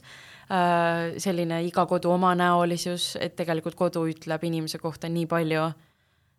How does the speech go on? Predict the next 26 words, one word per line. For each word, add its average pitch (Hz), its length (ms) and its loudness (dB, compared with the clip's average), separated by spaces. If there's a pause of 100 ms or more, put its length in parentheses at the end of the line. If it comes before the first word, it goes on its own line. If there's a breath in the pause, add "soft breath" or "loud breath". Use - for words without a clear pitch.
(160)
Ja 165 220 0 (920)
mõtle, 180 300 0
kui 170 100 2
äge, 156 260 2
kui 156 200 -4 (120)
sulle 151 300 -2
jääb 143 120 -8
kodust, 156 520 -4
äh, 151 180 -2
mälestus. 156 800 -2 (560)
Et 160 180 -8 (280)
sellisel 165 520 -2
hetkel 175 440 0
sa 175 120 -2
elasid 160 400 0
sellises 156 460 -6
kodus, 165 520 -4 (600 soft breath)
äh, 165 480 -4
et 160 120 -8
see 180 140 -4
on 170 60 -6
kuidagi 165 320 -4
nagu 160 260 -6 (340)
nii 185 280 2
isiklik 180 640 -6
ja 165 160 -2